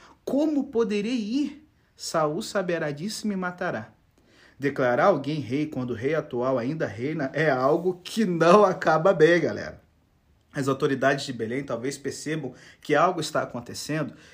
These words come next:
De fato, é por isso que perguntam se Samuel vem em paz. O interessante é que o Senhor encoraja Samuel a usar uma forma de engano,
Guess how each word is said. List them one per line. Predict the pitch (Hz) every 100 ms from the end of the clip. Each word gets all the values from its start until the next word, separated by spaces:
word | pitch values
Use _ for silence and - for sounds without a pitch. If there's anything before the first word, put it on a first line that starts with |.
| -
De | 120
fato, | 113 120 139 156 107
é |
por | - 131
isso | 135 - -
que | - -
perguntam | 165 165 117 120 156 240 170
se | 117 -
Samuel | - 139 123 113 160
vem | 123 120 107
em |
paz. | 107 104 - - - _ _ _ - -
O |
interessante | 123 139 135 123 151 151
é |
que | 131 139
o |
Senhor | - 127 139
encoraja | 151 123 123 135 123
Samuel | - 120 110 113 127
a |
usar | 113 120
uma | 131 120
forma | - 131 135
de | 131 127 151 147
engano, | 156 185 135 170 175